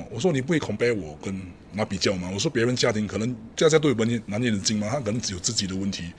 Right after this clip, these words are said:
但是他就说，“但是at least他们孩子没有犯罪。”然后我说，“啊，对了，对了，你这样说我就没办法。”所以，啊，活得比较简单啊，就是不用什么都要好了啦。以前说什么都要好了，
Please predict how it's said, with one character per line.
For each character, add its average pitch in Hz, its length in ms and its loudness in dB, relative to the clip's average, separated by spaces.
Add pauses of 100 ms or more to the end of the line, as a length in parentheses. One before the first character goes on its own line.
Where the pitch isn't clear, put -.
(640)
但 139 100 4
是 131 120 0
他 127 100 6
就 123 60 2
说 120 200 -2
，“但 156 80 2
是 147 140 2
at - 260 -6
least 160 140 4
他 170 80 2
们 170 140 4
孩 131 80 4
子 113 100 0
没 117 60 0
有 110 60 -4
犯 104 140 -6
罪。” 95 180 -6 (1080)
然 127 60 -6
后 113 60 -4
我 104 40 -4
说 110 160 -4
，“啊， 85 160 -4 (180)
对 87 80 -10
了， 87 140 -12
对 87 100 -14
了， 80 160 -10
你 87 80 -12
这 101 120 -4
样 101 80 -2
说 104 120 -2
我 85 80 -6
就 78 80 -10 (280)
没 87 100 -8
办 87 160 -6
法。” 76 100 -4 (1200)
所 107 160 -10
以， 101 160 -4
啊， 85 560 -10 (1400)
活 131 120 2
得 139 100 6
比 104 140 -6
较 113 80 6
简 92 200 0
单 92 180 -4
啊， 78 60 -8 (120)
就 - 160 -12
是 113 260 -4
不 101 140 -4
用 101 200 0 (580)
什 - 140 -2
么 107 100 2
都 117 80 0
要 107 80 -2
好 - 160 -8
了 73 120 -12
啦。 65 100 -14
以 92 60 -4
前 160 140 2
说 156 100 2
什 - 140 0
么 113 100 2
都 120 80 0
要 107 60 2
好 85 140 -6
了， 76 140 -12